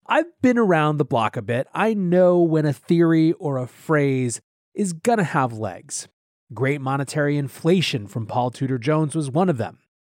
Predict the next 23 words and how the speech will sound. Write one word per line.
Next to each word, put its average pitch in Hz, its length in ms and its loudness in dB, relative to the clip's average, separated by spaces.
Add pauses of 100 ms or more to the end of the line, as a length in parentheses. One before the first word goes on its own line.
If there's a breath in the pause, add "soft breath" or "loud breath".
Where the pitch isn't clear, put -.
(220)
Michael 117 240 -6
Saylor's 147 540 0
sitting 180 240 0
on 160 100 -2
a 156 40 -2
melting 160 380 -2
ice 165 260 0
cube 123 280 -2
was 120 140 -6
a 139 60 -2
visual 127 680 -4
version. 120 540 -4 (680)
Bretton 277 360 0
Woods 208 340 0
three 131 640 -2
has 113 420 -6
that 104 220 -8
potential, - 600 -6 (180)
and 131 100 -8
this, 208 160 -2
of 254 120 -6
course, 165 340 0
comes 147 600 -4